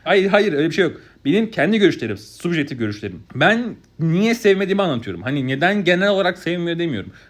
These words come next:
Ben neden sevmiyorum? O kana-, o videoyu unutmayın. Oralar öyle. Bir eksik göremiyorum. Gayet yerinde ve eğlenceli bir kanal. Teşekkür ederim. Sağ ol. Ee, doğru düz klan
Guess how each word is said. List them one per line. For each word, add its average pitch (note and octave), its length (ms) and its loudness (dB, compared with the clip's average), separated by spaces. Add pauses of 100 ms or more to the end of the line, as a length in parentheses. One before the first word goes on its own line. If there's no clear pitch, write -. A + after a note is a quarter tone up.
(120)
Ben C4+ 240 0
neden C#3 240 0
sevmiyorum? F#2 580 -10
O D3+ 120 -12
kana-, F#3+ 180 -6
o G3+ 180 -2
videoyu G3 260 -4
unutmayın. - 280 -6 (580)
Oralar D3+ 280 -4
öyle. C3+ 160 -4 (500)
Bir F#3+ 40 -2
eksik G3 260 2
göremiyorum. F3+ 400 0
Gayet D3+ 280 0
yerinde D3 280 -4
ve D#3 60 -2
eğlenceli C#3+ 280 -2
bir B2 40 -10
kanal. A#2+ 200 -4
Teşekkür A2 380 -12
ederim. F#2+ 220 -10
Sağ G#2 280 -6
ol. F#3+ 80 -10 (140)
Ee, - 40 -8
doğru D3 440 4
düz A3 180 -8
klan G3 280 -2